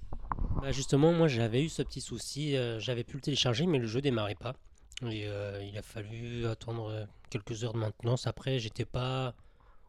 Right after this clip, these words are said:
dans les starting blocks, mais je,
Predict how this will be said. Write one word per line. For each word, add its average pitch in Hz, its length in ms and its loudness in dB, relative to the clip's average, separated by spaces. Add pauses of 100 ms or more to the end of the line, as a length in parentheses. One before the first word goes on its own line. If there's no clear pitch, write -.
dans 120 220 2
les 120 60 2
starting 117 460 -4
blocks, 123 320 -4
mais 104 340 -4 (640)
je, - 80 -8